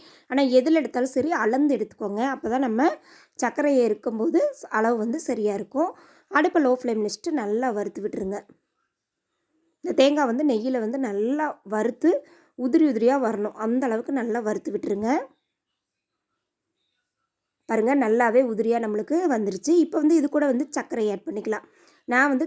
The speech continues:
தேங்காய் எடுத்து அதே கப்பில் ஒரு கப் அளவுக்கு சர்க்கரை, இந்த இனிப்பே வந்து கண்டிப்பா தித்திப்பா தான் இருக்கும். இன்னுமே நீங்க தித்திப்பு வேணும் அப்படின்னு நினைச்சிட்டிங்கன்னா ஒன்னே கால் கப்பு கூட சேர்த்துக்கலாம். இந்த சர்க்கரைக்கு பொதுவா வெல்லம் கூட சேர்த்துக்கோங்க.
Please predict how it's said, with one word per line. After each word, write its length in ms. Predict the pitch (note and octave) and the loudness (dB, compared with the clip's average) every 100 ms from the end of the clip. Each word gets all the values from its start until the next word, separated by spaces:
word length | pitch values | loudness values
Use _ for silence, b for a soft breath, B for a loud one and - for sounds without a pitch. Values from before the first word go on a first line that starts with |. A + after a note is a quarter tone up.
| D4 | 0
தேங்காய் 280 | B3+ C4 B3+ | 0 0 -2
எடுத்து 180 | C4 C4+ | -2 -4
அதே 180 | A#3 D#4 F4 | 0 -2 -2
கப்பில் 260 | D4+ G#4+ A4+ A#3 | -4 0 0 4
ஒரு 140 | C4 E4+ E4+ | 4 2 -4
கப் 160 | B3+ A3+ | -8 -6
அளவுக்கு 300 | G#3+ - - A#3+ | -6 -6 -8 -8
சர்க்கரை, 280 | A3 G#3+ - b b b C4+ | -8 -8 -10 b b b 6
இந்த 160 | D#4+ D#4+ | 6 6
இனிப்பே 260 | C#4+ C#4+ D4+ B3 | 2 2 0 0
வந்து 140 | D4 C#4+ | -2 -4
கண்டிப்பா 280 | A3+ A#3 B3 A3+ | -4 -4 -4 -6
தித்திப்பா 440 | G3+ - - A#3 B3 | -8 -10 -6 -4 -2
தான் 100 | A3+ | 0
இருக்கும். 340 | G#3+ - G4 - B B B C#4 | 0 2 2 2 B B B 2
இன்னுமே 240 | D#4 D#4+ D#4+ | 6 8 6
நீங்க 160 | C4+ B3 | 4 0
தித்திப்பு 340 | A#3+ - - B3 | -6 -8 -8 0
வேணும் 300 | A3 A#3 B3+ A#3 | 2 4 2 0
அப்படின்னு 300 | G3 A3 G#3 | -2 -2 -2
நினைச்சிட்டிங்கன்னா 500 | G3+ - G#3 B3+ A4+ A#3+ | -6 -6 -4 0 0 2
ஒன்னே 160 | A#3+ A#3+ | 2 4
கால் 160 | A3+ - | 0 -4
கப்பு 140 | - - | -10 -2
கூட 120 | C#4+ D4 | -2 -2
சேர்த்துக்கலாம். 500 | G#3+ - - C4 C5+ b b b | -8 -6 -2 -2 -2 b b b
இந்த 120 | D#4 E4 | -2 0
சர்க்கரைக்கு 360 | D#4 - C5 - D4 | 0 0 -2 2 0
பொதுவா 260 | A#3+ B3 B3+ A3+ | 2 2 2 2
வெல்லம் 340 | A#3 C#4+ D4 B3 | 2 4 2 2
கூட 140 | C#4+ D#4+ | -2 0
சேர்த்துக்கோங்க. 500 | G#3+ - D4+ D4 | -6 -6 -10 -8